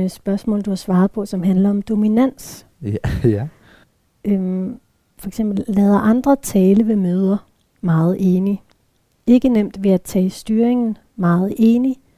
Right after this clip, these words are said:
Speaker 1: "Tilbøjelig til at snakke mest i samtaler." Uenig.
Speaker 2: Ja.
Speaker 1: Og det er nok derfor, den er bonget ud med, "Thomas vil helst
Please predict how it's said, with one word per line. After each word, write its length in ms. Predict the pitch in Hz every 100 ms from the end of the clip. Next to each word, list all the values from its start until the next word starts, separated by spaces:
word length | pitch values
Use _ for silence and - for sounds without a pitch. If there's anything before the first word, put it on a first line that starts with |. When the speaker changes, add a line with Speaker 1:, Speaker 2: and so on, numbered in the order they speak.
| _ _ _
Speaker 1:
"Tilbøjelig 560 | - 208 240 262 220 196
til 120 | -
at 100 | 180
snakke 380 | - 180 180 208
mest 480 | 214 208 202 - -
i 40 | 180
samtaler." 760 | - 180 190 - 214 202 202 - _ -
Uenig. 640 | 226 - 220 190 175 160 _ _ _ _ _ _ _ _ _ _ _ 95
Speaker 2:
Ja. 100 | 87 80 - _ _ _ _ _ _ _ _ _ _
Speaker 1:
Og 100 | 190
det 80 | 214
er 40 |
nok 240 | 214 208 240
derfor, 260 | 220 214
den 120 | 202
er 80 | 202 190 - _ -
bonget 280 | 202 190 190
ud 180 | 226 214
med, 160 | 196
"Thomas 560 | - - 202 220 - -
vil 80 | 208
helst 440 | 220 - -